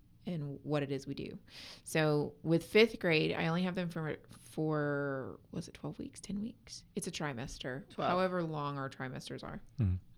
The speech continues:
Speaker 1: So I don't have them for super duper long time. Um, and this year I have, um, this trimester I have two fifth grade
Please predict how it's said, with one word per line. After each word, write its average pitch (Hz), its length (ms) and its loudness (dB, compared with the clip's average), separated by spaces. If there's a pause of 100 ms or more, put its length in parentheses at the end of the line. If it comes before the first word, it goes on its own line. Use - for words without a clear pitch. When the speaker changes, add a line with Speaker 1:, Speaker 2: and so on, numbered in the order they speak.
(880)
Speaker 1:
So 196 200 -2
I 190 80 4
don't 208 160 0
have 170 240 2
them 156 180 -2
for 156 200 -4
super 147 480 -2
duper 143 280 -2
long 131 220 -4
time. 165 640 -2 (560)
Um, 151 460 2 (160)
and 151 440 2
this 185 300 2
year 156 320 4
I 165 120 0
have, 156 400 -2 (500)
um, 143 480 -6 (500)
this 190 300 6
trimester 156 420 0
I 151 60 0
have 160 160 -4
two 196 240 2
fifth 190 280 -4
grade 123 300 -6